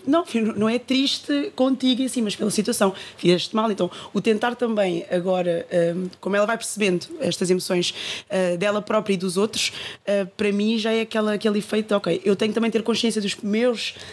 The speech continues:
sentimentos e da forma como vou lidando com ela, para ela também tentar perceber." Não, não vamos estar sempre felizes, mas também quando estamos chateados também tentar perceber e explicar o porquê de estarmos chateados. Portanto, esse para mim é o trabalho um bocado mais, eh,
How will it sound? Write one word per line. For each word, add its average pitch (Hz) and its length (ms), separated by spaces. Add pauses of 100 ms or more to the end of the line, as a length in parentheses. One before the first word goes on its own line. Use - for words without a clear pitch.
(100)
sentimentos 196 680
e 196 80
da 180 260
forma 202 240
como 190 140
vou 190 100
lidando 190 280
com 190 140
ela, 208 220 (360)
para 214 120
ela 226 80
também 226 200
tentar 226 220
perceber." 208 380
Não, - 80
não 190 80
vamos 185 160
estar 196 140
sempre 196 280
felizes, 240 500 (360)
mas 202 100
também 233 160
quando 247 160
estamos 240 260
chateados 254 340
também 240 160
tentar - 260
perceber - 260
e 220 60
explicar 226 520
o 226 60
porquê 220 340
de 214 60 (240)
estarmos - 320
chateados. 180 400 (240)
Portanto, 175 140
esse 190 140
para 185 100
mim 185 60
é 185 40
o 190 60
trabalho 196 420
um 190 60
bocado 185 260
mais, 185 400
eh, 190 220